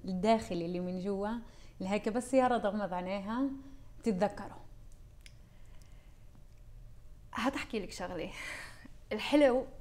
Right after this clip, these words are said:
Speaker 2: إني أنا قدرت أحول نقطة ضعفي أو الأشياء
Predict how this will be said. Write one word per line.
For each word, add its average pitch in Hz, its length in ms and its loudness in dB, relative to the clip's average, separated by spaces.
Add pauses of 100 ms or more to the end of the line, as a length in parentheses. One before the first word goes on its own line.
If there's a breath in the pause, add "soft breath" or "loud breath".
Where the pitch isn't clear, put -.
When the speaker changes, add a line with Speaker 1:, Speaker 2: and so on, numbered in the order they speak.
(140)
Speaker 2:
إني 202 200 0
أنا 254 120 2
قدرت 247 420 0
أحول 214 440 -2
نقطة 214 300 -6
ضعفي 220 600 -4 (160)
أو 202 220 2
الأشياء 220 920 -2